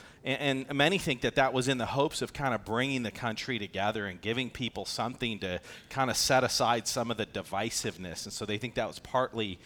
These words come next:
why he did that. And I think, man, I hope that, that Thanksgiving and people thinking about the Lord and what we have to be thankful for,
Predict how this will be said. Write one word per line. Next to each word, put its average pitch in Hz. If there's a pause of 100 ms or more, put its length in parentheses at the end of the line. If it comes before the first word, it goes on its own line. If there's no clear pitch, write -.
(240)
why 117
he 120
did 110
that. 95
And 95
I 101
think, 104
man, 165
I 165
hope 160
that, 113 (380)
that 117
Thanksgiving 127
and 95
people 123
thinking 151
about 120
the 110
Lord 113
and 98
what 131
we 143
have 127
to 107
be 101
thankful 107
for, 95